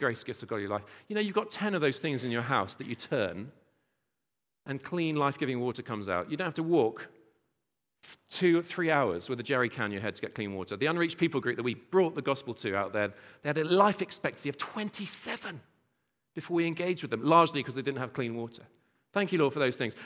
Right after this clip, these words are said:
And thank you that I have, um, that I can read and write. I'm guessing everyone here can read and write. I, I think of one, a fifteen-year-old girl in one of our camps. She stood up, she confessed to sleeping with a priest to get three quid to pay her school fees.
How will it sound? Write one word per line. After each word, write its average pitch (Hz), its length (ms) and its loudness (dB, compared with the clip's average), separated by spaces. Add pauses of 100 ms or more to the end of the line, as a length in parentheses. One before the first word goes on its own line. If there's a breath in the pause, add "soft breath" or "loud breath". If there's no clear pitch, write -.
(100)
And 190 140 -4
thank 233 240 2
you 196 120 4 (260 loud breath)
that 190 100 4
I 175 160 6
have, 170 320 4 (420 loud breath)
um, 165 380 6 (1120)
that 156 80 2
I 180 40 4
can 190 160 -2
read 196 200 2
and 185 100 0
write. 180 240 4
I'm 135 100 -6
guessing 165 260 -2
everyone 147 220 -2
here 143 120 2
can 135 160 -8
read 127 160 0
and 110 120 -6
write. 101 220 -2 (240)
I, 151 160 -4
I 147 60 -2
think 151 180 -8
of 139 80 -6
one, 135 300 -2
a 131 60 -8
fifteen-year-old 139 500 -2
girl 127 160 4
in 117 80 0
one 120 80 0
of 117 60 2
our 113 100 0
camps. 113 340 -4
She - 140 -10
stood 180 200 -2
up, 147 120 -2
she - 120 -10
confessed 170 420 -6
to 151 80 -10
sleeping 175 320 -6
with 147 60 -2
a 143 60 -2
priest - 460 -4 (1000)
to 175 80 -10
get 170 120 -2
three 190 200 2
quid 160 280 0
to - 100 -8
pay 151 160 -2
her 139 100 -2
school 165 220 -2
fees. - 380 -12